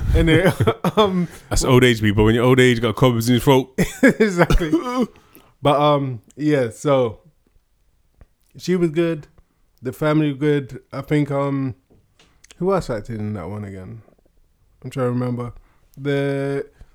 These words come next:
Speaker 1: I think there was a guy who plays, like, the cousin of one of the brothers, or the s-, no, one of the brothers. He plays
Speaker 2: Yeah,
Speaker 1: the
Speaker 2: yeah.
Speaker 1: second brother,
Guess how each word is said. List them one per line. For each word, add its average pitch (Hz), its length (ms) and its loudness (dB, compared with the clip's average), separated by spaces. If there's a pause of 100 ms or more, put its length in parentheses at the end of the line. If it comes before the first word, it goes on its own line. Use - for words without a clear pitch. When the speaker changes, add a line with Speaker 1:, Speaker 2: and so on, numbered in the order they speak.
(400)
Speaker 1:
I 131 40 -8
think 165 260 2
there 156 100 2
was 156 120 -2
a 160 60 -2
guy 175 240 0
who 160 60 0
plays, 151 300 -2
like, 127 240 -4 (160)
the 135 520 -8
cousin 147 320 -2
of 123 220 -4
one 139 180 0
of 131 80 -2
the 127 100 -2
brothers, 151 400 -4
or 120 200 -2
the 113 100 -6
s-, - 140 -10
no, 151 260 0
one 147 200 0
of 139 100 0
the 135 60 -4
brothers. 127 360 -4
He 123 80 -4
plays 127 220 2
Speaker 2:
Yeah, 95 80 2
Speaker 1:
the 90 60 0
Speaker 2:
yeah. 90 60 -2
Speaker 1:
second 135 220 -2
brother, 151 220 -2